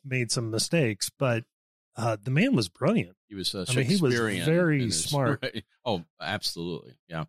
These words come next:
Speaker 2: I think we,
Speaker 1: I
Speaker 2: I
Speaker 1: think
Speaker 2: think
Speaker 1: Casey, I'm sorry, I interrupted.
Speaker 2: No, no,
Speaker 1: you.
Speaker 2: uh,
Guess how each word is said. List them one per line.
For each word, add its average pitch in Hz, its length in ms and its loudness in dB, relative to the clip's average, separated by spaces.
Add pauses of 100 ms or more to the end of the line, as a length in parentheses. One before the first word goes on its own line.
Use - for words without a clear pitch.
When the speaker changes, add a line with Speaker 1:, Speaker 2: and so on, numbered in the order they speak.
(260)
Speaker 2:
I 120 80 -2
think 139 240 0
we, 110 340 0 (380)
Speaker 1:
I - 20 4
Speaker 2:
I - 40 6
Speaker 1:
think - 40 0
Speaker 2:
think 226 220 4
Speaker 1:
Casey, 165 580 2 (100)
I'm 131 100 -2
sorry, 107 340 -2
I 113 60 -2
interrupted. 110 360 0
Speaker 2:
No, 139 140 2
no, - 20 0
Speaker 1:
you. 123 80 -2
Speaker 2:
uh, 117 120 -4